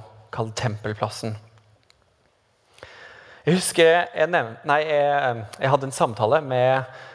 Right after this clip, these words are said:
eh, et par som skulle vie seg for noen år tilbake, og de s-, sa, da snakket vi om, «Ok, men, eh, hvordan tenker dere at dette her med tro skal se ut i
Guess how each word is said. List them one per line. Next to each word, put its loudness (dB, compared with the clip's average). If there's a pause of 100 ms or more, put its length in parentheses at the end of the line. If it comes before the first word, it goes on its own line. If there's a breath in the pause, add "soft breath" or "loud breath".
(160 loud breath)
eh, 2
et -2
par 4
som -8
skulle -6
vie -2
seg 2 (340)
for 0
noen 4
år 2
tilbake, 2 (560 loud breath)
og 0
de 4
s-, -6 (160)
sa, 4
da 4
snakket -4
vi 2
om, 0
«Ok, -6 (120)
men, -4 (160)
eh, -2 (100)
hvordan 0
tenker -4
dere 2
at -4
dette -2
her 0
med -6
tro -6
skal -6
se -2 (160)
ut -8 (140)
i -4